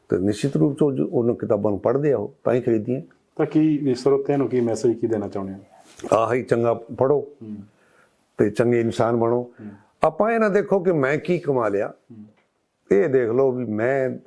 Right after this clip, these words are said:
Speaker 1: ਦੂਜਿਆਂ ਵਾਸਤੇ ਕੀ ਕੀਤਾ,
Speaker 2: ਹੂੰ।
Speaker 1: ਮੈਂ ਦੇਸ਼ ਨੂੰ ਕੀ ਦਿੱਤਾ,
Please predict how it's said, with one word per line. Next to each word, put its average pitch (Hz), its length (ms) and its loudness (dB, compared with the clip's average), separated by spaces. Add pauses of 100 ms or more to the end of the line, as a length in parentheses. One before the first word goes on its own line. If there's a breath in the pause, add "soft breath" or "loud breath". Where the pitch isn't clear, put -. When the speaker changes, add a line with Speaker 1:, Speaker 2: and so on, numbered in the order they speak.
Speaker 1:
ਦੂਜਿਆਂ 120 340 0
ਵਾਸਤੇ 104 340 -4
ਕੀ 113 280 -4
ਕੀਤਾ, - 460 -10 (180)
Speaker 2:
ਹੂੰ। 110 220 -8 (300 loud breath)
Speaker 1:
ਮੈਂ 120 180 2
ਦੇਸ਼ 117 420 2
ਨੂੰ 127 180 2
ਕੀ 117 180 -2
ਦਿੱਤਾ, 78 440 -8